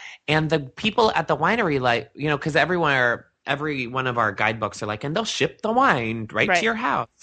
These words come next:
Speaker 1: And I was like, "Well, that's easy enough. If we like any wine, we'll just order it and have it sent home. We won't have to mess with it."
Speaker 2: Right.
Speaker 1: And one of the guys at the very first winery we went to, who was actually one of our favorite tasting people that we, you know,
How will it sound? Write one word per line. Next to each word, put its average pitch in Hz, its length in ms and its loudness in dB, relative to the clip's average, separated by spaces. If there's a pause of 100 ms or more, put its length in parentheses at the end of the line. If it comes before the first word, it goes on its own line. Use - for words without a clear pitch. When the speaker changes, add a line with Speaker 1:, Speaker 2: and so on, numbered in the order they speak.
Speaker 1:
And 123 120 -4
I 123 60 -2
was 127 100 -8
like, 135 120 -8
"Well, 180 80 -8
that's 143 260 -6
easy 110 260 -4
enough. 107 360 2
If 120 80 -16
we 120 120 -4
like 113 300 -2
any 120 160 -8
wine, 107 320 -2
we'll 107 100 -4
just 107 240 -12
order 101 220 -2
it 123 240 -2
and 104 220 -6
have 101 160 -4
it 95 100 -8
sent - 200 -10
home. 131 400 -4
We 104 140 -6
won't 92 160 -6
have 110 120 -8
to 107 80 -10
mess 104 260 -4
with 98 140 -10
it." - 140 -10 (140)
Speaker 2:
Right. 175 220 -2 (500)
Speaker 1:
And 131 140 4
one 139 120 6
of 175 60 2
the 156 80 0
guys 127 520 2 (340)
at 113 160 -8
the 117 80 -6
very 117 200 0
first 113 320 -8
winery 113 460 -2
we 101 120 -4
went 98 220 -8
to, 101 420 -8 (360)
who 123 100 -4
was 117 180 -2
actually 123 240 0
one 110 140 0
of 101 60 -4
our 95 120 0
favorite 107 480 -4
tasting 104 480 -6
people 95 340 -6
that 87 160 -6
we, 76 300 -6 (440)
you 98 100 -6
know, 73 240 -6